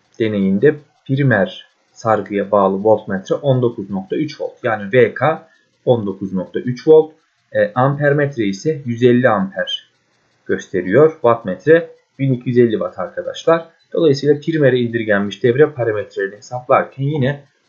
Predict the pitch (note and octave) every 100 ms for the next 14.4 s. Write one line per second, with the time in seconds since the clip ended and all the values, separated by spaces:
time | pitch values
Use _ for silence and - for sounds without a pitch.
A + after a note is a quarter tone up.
0 | - F3 - - G#2+ G2+ G2 - G2+ G2
1 | G#2 F#2+ F#2 F#2+ F#2 F#2 - _ - -
2 | D#3 E3 - _ _ _ _ C#3 D3+ D#3
3 | D3 C3 C#3+ D3+ C3+ C3 C3 B2 - -
4 | _ _ _ _ _ G2+ A2+ C#3 - -
5 | A#2 F#3 - D3 E3 C#3 B2 C#3 C#3 C#3
6 | F#2 - _ _ _ - C3+ B2 A#2 G#2
7 | G2+ F2+ - F2+ D3 C#3+ - _ A2+ A#2+
8 | B2+ A2+ - _ _ A2+ A#2+ G#2+ F#2 F#2
9 | D#3 D#3+ _ _ - D#3+ F#3 - _ F3
10 | E3+ - D3+ C#3+ C#3 - _ - - -
11 | F#3 E3+ - D#3+ E3 D#3 D3+ A#2 G2+ D3+
12 | F3+ - _ _ _ _ _ _ _ _
13 | _ - D#3+ D3+ C3 A2+ - F#2+ - B2
14 | - F3 -